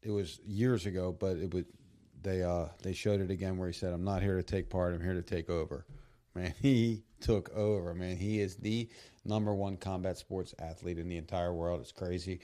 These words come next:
to see what he does. And, you know, I'm really, I'm really curious and interested to see how he's coming back. I mean, it looks like he trained his ass off. It look-, looks like he did everything he was supposed to do to prepare for this fight. But, you know, we're gonna see on Saturday night.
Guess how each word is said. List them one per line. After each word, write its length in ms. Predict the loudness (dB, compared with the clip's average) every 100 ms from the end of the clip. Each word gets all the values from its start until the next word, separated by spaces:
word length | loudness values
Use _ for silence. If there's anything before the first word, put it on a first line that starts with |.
| -14 -20
to 80 | -14
see 160 | -2 0
what 140 | 2
he 60 | 0
does. 360 | 0 0 0 -2
And, 220 | -4 -6 -12 -20 -20 _
you 80 | 2
know, 100 | 6
I'm 80 | 10
really, 440 | 10 12 10 6 0
I'm 140 | 4
really 220 | 6 6 6
curious 500 | 8 10 10 6 6
and 100 | 4
interested 380 | 2 -2 -2 -2
to 60 |
see 200 | 2 4
how 200 | 6 6
he's 120 | 6
coming 280 | 4 4 4
back. 320 | 4 2 0
I 40 | 0
mean, 320 | 0 0 -4 -12 -20 -16 -2
it 100 | 6
looks 240 | 6 8
like 140 | 6
he 80 | 6
trained 260 | 4 4 4
his 120 | 4
ass 300 | 4 4 4
off. 200 | 2 2
It 140 | -2 0
look-, 240 | -2 -2 -10
looks 280 | 0 2 4
like 120 | 4
he 60 | 4
did 140 | 6
everything 320 | 6 4 2 2
he 100 | 2
was 100 | 0
supposed 300 | 4 4 4
to 60 | 2
do 100 | 0
to 80 |
prepare 340 | 0 -2 0 0
for 100 | 0
this 160 | -2
fight. 300 | -2 -2 -2 0
But, 180 | -2 0
you 120 | -2
know, 220 | -2 -4 -10 _ -20 -20 _ _ -6
we're 80 | 0
gonna 180 | 0
see 140 | 2 2
on 100 | 2
Saturday 300 | 4 4 4
night. 260 | 0 -2